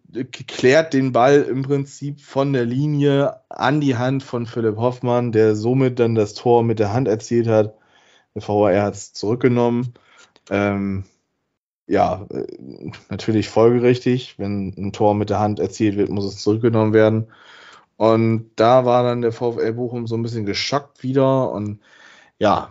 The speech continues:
Werder schoss dann das eins zu null in der sechsundachtzigsten. Da gab's dann auch viel Palaver. Lambropoulos und Füllkrug, die hatten sich das, das ganze Spiel schon immer irgendwie so ein bisschen in der Haare.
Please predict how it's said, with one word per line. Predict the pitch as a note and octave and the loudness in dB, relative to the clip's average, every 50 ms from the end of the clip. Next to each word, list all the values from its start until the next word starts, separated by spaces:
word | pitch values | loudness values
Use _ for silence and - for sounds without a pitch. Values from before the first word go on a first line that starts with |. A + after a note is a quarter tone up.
| - - | -10 -2
Werder | - C3 D3 D#3 D3 | 2 4 4 4 4
schoss | - - D3 C3+ | 2 0 0 0
dann | - C#3+ C3 | 0 -2 -2
das | B2+ B2 - | -2 -4 -4
eins | - A#2 B2+ C3+ C3+ - - | -4 -4 -4 -4 -4 -8 -10
zu | - C3 | -8 -4
null | C3 C3+ C3+ C3+ | -2 0 0 0
in | B2+ B2+ | 0 -2
der | B2 | -2
sechsundachtzigsten. | A2+ B2 B2 B2 - - - D#2 B2+ C#3 - - - C#3+ C#3 - - - C3 A#2+ | -2 -2 -4 -4 -6 -8 -6 -4 -4 -6 -6 -6 -6 -8 -6 -8 -10 -10 -6 -4
Da | B2 B2 | -2 0
gab's | B2+ C#3 C#3+ C3+ - | 0 0 0 0 -2
dann | - A#2+ - | -4 -6 -2
auch | - A#2+ C#3 A2 D3 | 0 2 2 2 2
viel | - - - C#3+ C#3+ | 0 -4 0 0 0
Palaver. | C3+ - - C3 B2 B2 A#2+ B2 C3 C3 B2+ C3 B2+ | 0 0 -2 -2 0 2 4 4 4 4 4 4 2
Lambropoulos | B2 A#2+ A#2+ A#2 A#2 C#3 C3+ C3+ C3+ A#2+ B2+ B2+ A#2+ - - | 2 0 -2 0 0 -2 0 0 -2 -2 -2 -2 -4 -6 -8
und | G#2+ A2+ A2 | -10 -10 -8
Füllkrug, | - - C3+ B2 - - B2 A2+ | -6 -6 -6 -4 -4 -6 -8 -4
die | A#2 G#2+ A#2 | -2 -2 -2
hatten | B2+ F#2 A#2 | -2 -2 -4
sich | A#2 A#2 A2+ | -4 -6 -6
das, | - A#2 G#2+ G#2+ | -6 -8 -8 -6
das | A2+ A2 G#2+ - | -6 -6 -4 -2
ganze | - B2+ B2 A#2+ A2+ | 0 0 0 -2 -4
Spiel | G#2+ - - C#3+ D3+ | -6 -2 0 0 0
schon | D3 - - C3+ A2+ | 2 4 2 2 2
immer | F2+ B2 B2+ B2 B2 | 0 0 2 2 4
irgendwie | G#2+ A2+ A#2+ B2 | 4 2 2 0
so | A#2 A#2+ | 0 0
ein | A#2 A#2 | 0 0
bisschen | B2 A#2+ - B2 | 0 0 0 -2
in | A2+ A2 | 0 0
der | A#2 A2+ G#2+ | 2 2 2
Haare. | A2 A2+ A#2 A#2 A#2 A2+ A#2+ A#2+ A#2+ | 2 4 4 4 4 2 2 0 -2